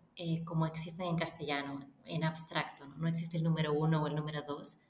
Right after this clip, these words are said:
Los números tienen diferentes palabras según si te refieres a una persona, a una cosa redonda, a una cosa alargada. Entonces, para los niños a veces como que podía ser más difícil entender las matemáticas en abstracto, porque para ellos los números tenían un contexto siempre, ¿no?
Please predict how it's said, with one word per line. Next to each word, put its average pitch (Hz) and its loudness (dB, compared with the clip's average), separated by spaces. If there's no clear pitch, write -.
Los 170 2
números 202 2
tienen 190 0
diferentes 170 2
palabras 156 -2
según 165 0
si 165 2
te 170 2
refieres 165 -2
a - 2
una 156 0
persona, 202 0
a 156 0
una 156 2
cosa 160 -4
redonda, 196 4
a 165 -2
una 151 -2
cosa 160 -6
alargada. 190 -2
Entonces, 180 0
para 170 0
los 165 2
niños 196 2
a 170 2
veces 165 4
como 160 -2
que 160 -4
podía 165 0
ser 190 -4
más 170 -2
difícil 175 -6
entender 160 0
las 160 0
matemáticas 160 -2
en 147 -6
abstracto, 180 -4
porque 170 0
para 160 0
ellos 165 4
los 160 2
números 165 4
tenían 143 -4
un 147 -6
contexto 156 -4
siempre, 151 -6
¿no? 160 -10